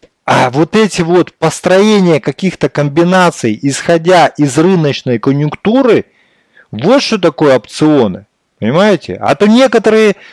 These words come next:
э, говорят: «А вот я куплю там пут, я куплю кол там». Это, конечно, да, но это очень примитивный подход, друзья мои.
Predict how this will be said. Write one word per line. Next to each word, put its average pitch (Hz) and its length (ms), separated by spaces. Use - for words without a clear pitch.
э, 147 340
говорят: 202 540
«А 247 180
вот 247 140
я 240 140
куплю 240 400
там 190 240
пут, 214 400
я 202 160
куплю 196 440
кол 208 460
там». 127 400
Это, 202 240
конечно, 269 500
да, 240 300
но 160 160
это 202 180
очень 214 300
примитивный 208 640
подход, 170 520
друзья 113 320
мои. 92 180